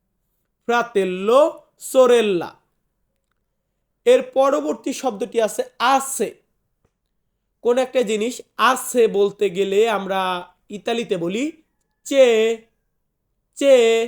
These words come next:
চে মানে হচ্ছে আছে। কি আছে, কেন আছে, এগুলো আমরা বলি না, আমরা বলেছি আছে। এটা বলতে গেলে আমরা বলবো চে। এর পরবর্তী শব্দটি আছে নাই।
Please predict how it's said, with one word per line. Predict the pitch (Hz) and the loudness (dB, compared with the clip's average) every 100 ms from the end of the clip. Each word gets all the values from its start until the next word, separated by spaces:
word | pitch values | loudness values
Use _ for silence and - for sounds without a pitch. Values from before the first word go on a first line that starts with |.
| 240 _ _ | -6 _ _
চে | 277 269 | 2 2
মানে | 247 233 | 2 -2
হচ্ছে | 240 - 285 220 | -4 -4 -6 -2
আছে। | 226 - 175 139 _ _ _ _ _ _ _ _ | -2 -2 -8 -12 _ _ _ _ _ _ _ _
কি | 247 262 254 | -4 0 0
আছে, | 226 - 240 233 | -2 2 2 2
কেন | - 247 233 | -2 -2 -2
আছে, | 233 226 247 254 | -2 -2 -2 0
এগুলো | 247 214 233 | -2 0 0
আমরা | 220 202 | 0 0
বলি | 190 190 | -2 -2
না, | 208 | -4
আমরা | 240 233 | -4 -2
বলেছি | 233 233 262 - 214 | -2 -2 -8 -8 -4
আছে। | 214 208 - 226 | -2 -4 -2 0
এটা | 269 226 220 | 0 -2 -4
বলতে | 185 196 180 208 | -4 -4 -2 -4
গেলে | 196 202 | -4 -4
আমরা | 180 165 | -6 -6
বলবো | 170 180 262 311 - _ _ _ | -6 0 0 0 -8 _ _ _
চে। | - 269 208 - _ _ _ _ _ _ _ _ _ _ _ _ _ _ _ - | -2 2 2 -2 _ _ _ _ _ _ _ _ _ _ _ _ _ _ _ 4
এর | 269 | 6
পরবর্তী | 269 269 269 269 277 - 262 | 6 2 2 2 -2 -6 -8
শব্দটি | 262 208 226 233 | -6 -4 -4 -4
আছে | 214 214 | -4 -4
নাই। | 214 226 196 | -2 -2 -2